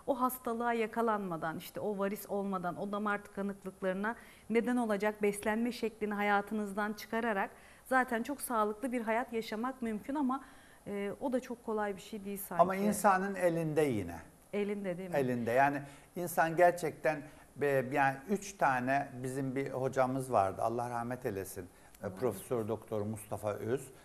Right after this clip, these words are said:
Speaker 2: Ben onunla yirmi bir yıl çalıştım. Çok şeyler öğrendim. Cerrahide veya kalp damar hastalıkları sisteminde çok böyle, e,
Speaker 1: Etkin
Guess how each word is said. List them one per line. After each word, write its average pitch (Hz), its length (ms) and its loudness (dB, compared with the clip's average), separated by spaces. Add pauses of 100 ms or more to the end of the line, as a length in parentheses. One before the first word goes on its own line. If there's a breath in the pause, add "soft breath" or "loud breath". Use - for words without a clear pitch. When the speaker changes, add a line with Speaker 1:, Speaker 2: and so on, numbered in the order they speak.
(160 loud breath)
Speaker 2:
Ben 123 120 -2
onunla 123 400 0
yirmi 127 680 -4
bir 143 160 -2
yıl 104 360 -2
çalıştım. 110 720 -4 (360 loud breath)
Çok 139 140 -6
şeyler 110 380 2
öğrendim. 98 680 -2 (400 loud breath)
Cerrahide 113 920 2
veya 113 240 2
kalp 110 300 -6
damar 113 260 0
hastalıkları 104 760 -2
sisteminde 101 680 -6 (360 loud breath)
çok - 280 -8
böyle, 107 360 0 (360 loud breath)
e, 101 420 -2
Speaker 1:
Etkin 98 140 -2